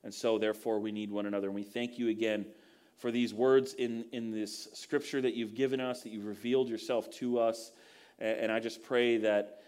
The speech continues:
um, if there are those of us who have questions about this, that they would study and they would reach out and we would be able to connect and just bring clarity to this conversation. Because as we move forward, Father,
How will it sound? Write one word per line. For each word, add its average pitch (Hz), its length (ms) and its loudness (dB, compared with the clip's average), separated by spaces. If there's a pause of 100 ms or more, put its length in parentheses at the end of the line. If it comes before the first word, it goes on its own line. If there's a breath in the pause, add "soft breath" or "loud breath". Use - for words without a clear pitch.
(140)
um, 98 580 -2
if 110 140 -6
there 127 140 6
are 120 60 6
those 127 200 6
of 135 60 2
us 123 120 2
who 135 100 -2
have 117 140 2
questions 147 400 -2
about 143 240 4
this, 147 160 -2
that 117 120 -4
they 120 100 0
would 117 140 0
study 135 520 4
and 110 100 0
they 110 100 0
would 110 180 2 (280 loud breath)
reach 135 300 0
out 127 240 4
and 117 100 -4
we 117 120 0
would 113 80 0
be 120 100 2
able 120 140 4
to 107 80 -4
connect 120 420 -4
and 110 180 -6
just 107 200 -10
bring 113 180 -2
clarity 107 460 0
to 101 140 -10
this 98 180 -6
conversation. 98 680 -6 (320 loud breath)
Because 113 240 -4
as 123 180 4
we 139 120 2
move 135 220 0
forward, 127 340 4
Father, 117 460 4